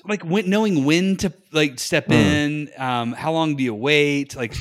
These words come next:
Speaker 1: I,
Speaker 2: <laughs>
Speaker 1: there's a, I mean, there's a chance that if I had waited another week, like, J D would have gotten there on his own and, you know, felt more ownership over the change and shift.
Speaker 2: I think there's value in,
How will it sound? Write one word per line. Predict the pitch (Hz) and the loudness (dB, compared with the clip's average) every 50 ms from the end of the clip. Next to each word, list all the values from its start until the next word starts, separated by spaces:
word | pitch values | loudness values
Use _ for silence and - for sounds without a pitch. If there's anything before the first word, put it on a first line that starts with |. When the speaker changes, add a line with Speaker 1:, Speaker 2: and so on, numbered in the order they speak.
| 214 208 - | -4 -2 0
Speaker 1:
I, | - 165 180 | 2 0 0
Speaker 2:
<laughs> | - | 2
Speaker 1:
there's | 180 180 160 175 | 0 -2 -2 -2
a, | 190 139 147 165 | -6 -6 -6 -4
I | |
mean, | 170 180 175 160 | -2 -2 0 0
there's | 170 165 | 0 0
a | 170 160 143 | 0 -2 -4
chance | - 180 190 196 - - | -2 -2 -2 -2 -2 -4
that | 156 139 | -4 -2
if | 127 | 0
I | 143 135 | 0 0
had | 120 | 0
waited | 120 135 143 135 123 | 2 0 0 0 0
another | 127 123 113 101 | -2 -2 -2 -2
week, | 104 135 139 123 - - | 0 0 0 0 0 0
like, | 113 104 95 - _ _ _ _ _ _ _ 120 | -2 -4 -4 -6 _ _ _ _ _ _ _ -6
J | 117 135 127 | -2 -2 0
D | 123 123 120 104 - | 0 -2 -4 -4 -6
would | 120 113 | -8 -6
have | 110 104 | -6 -4
gotten | 107 113 107 95 104 | -4 -6 -6 -6 -8
there | 107 104 101 104 104 104 - _ - | -6 -6 -4 -6 -6 -8 -10 _ -8
on | 113 107 | -6 -4
his | 101 131 | -2 0
own | 147 139 123 117 107 | 0 0 0 0 -2
and, | 107 104 104 101 - _ _ _ _ _ _ _ _ _ _ _ - | -2 -4 -4 -8 -10 _ _ _ _ _ _ _ _ _ _ _ -2
you | 139 131 | -2 0
know, | 110 | 0
felt | - 143 120 | 0 0 0
more | 117 113 110 113 | 0 0 2 2
ownership | 117 117 110 - 127 110 104 - | 2 0 0 -2 -2 -2 -2 -2
over | 113 104 98 104 104 | -4 -4 -2 -2 -2
the | 101 104 101 101 98 - - | -2 -2 -2 -2 -4 -6 -8
change | - 127 131 117 110 110 110 107 98 101 | -6 -4 -2 -2 -2 -4 -6 -6 -8 -8
and | 95 - | -10 -8
shift. | - 120 110 98 92 - - - _ _ _ _ _ _ _ _ _ _ _ - | -6 -6 -4 -6 -6 -10 -14 -20 _ _ _ _ _ _ _ _ _ _ _ -2
Speaker 2:
I | 190 208 | -2 0
think | - 330 330 330 | 0 0 0 2
there's | 285 214 165 160 | 2 0 0 0
value | 139 151 139 147 160 160 156 156 151 147 147 - | -2 0 2 2 2 2 0 0 0 -2 -2 -2
in, | 160 147 143 139 139 135 131 131 127 135 | -2 -2 0 0 0 -2 -2 -4 -4 -6